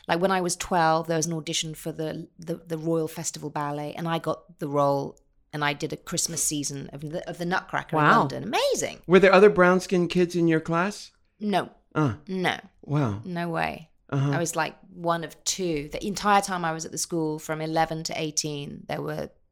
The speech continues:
Speaker 1: three
Speaker 3: Wow.
Speaker 2: Did you
Speaker 1: dark-skinned
Speaker 2: have that
Speaker 1: kids.
Speaker 2: feeling of, "Where do I fit in?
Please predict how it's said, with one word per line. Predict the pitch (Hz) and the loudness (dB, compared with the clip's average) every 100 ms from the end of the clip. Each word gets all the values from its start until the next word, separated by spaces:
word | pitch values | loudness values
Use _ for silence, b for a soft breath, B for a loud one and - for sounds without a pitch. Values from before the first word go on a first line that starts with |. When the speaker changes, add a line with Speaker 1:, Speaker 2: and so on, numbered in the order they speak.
| - | -14
Speaker 1:
three | - 170 160 139 123 - _ _ _ _ _ _ _ | -10 -6 -4 -4 -8 -14 _ _ _ _ _ _ _
Speaker 3:
Wow. | 120 123 107 - - - | -2 -2 -2 -6 -14 2
Speaker 2:
Did | 170 185 | 4 6
you | 190 175 | 8 8
Speaker 1:
dark-skinned | |
Speaker 2:
have | 165 160 | 8 6
that | - 160 143 | 6 6 4
Speaker 1:
kids. | |
Speaker 2:
feeling | - 165 151 147 | 4 2 2 2
of, | 139 127 - - | 0 0 -6 -4
"Where | 139 131 | 0 2
do | 127 | 4
I | 123 | 2
fit | 117 120 123 | 0 -2 0
in? | 160 160 160 | 0 -2 -4